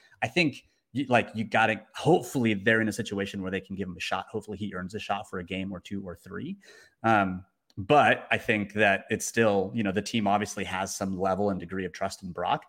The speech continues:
And I get it. I understand it. I understand why they do it. So while I hope they give Trey a shot, absolutely. Will I understand if they don't? I think so too. But,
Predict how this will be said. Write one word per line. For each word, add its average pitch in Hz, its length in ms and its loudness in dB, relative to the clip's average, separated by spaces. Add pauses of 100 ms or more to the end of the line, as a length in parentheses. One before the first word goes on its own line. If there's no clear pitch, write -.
(360)
And 110 340 2 (380)
I 147 80 4
get 208 180 6
it. - 300 -2
I 135 80 2
understand 113 400 -4
it. - 160 -6
I 101 100 -8
understand 98 380 -4
why 101 80 0
they 92 120 -4
do 104 240 -2
it. 90 140 -6
So 92 320 -2 (300)
while 110 180 8
I 104 100 8
hope 123 400 4
they 175 120 4
give 170 220 2 (180)
Trey 180 400 4
a 170 60 0
shot, 175 440 0
absolutely. 104 580 -4 (100)
Will 113 100 -2
I 110 80 2
understand 107 360 -2
if 117 60 -4
they 101 100 -4
don't? 147 260 0 (360)
I 101 60 0
think 117 160 -2
so 139 140 -4
too. 226 240 -2
But, - 240 -4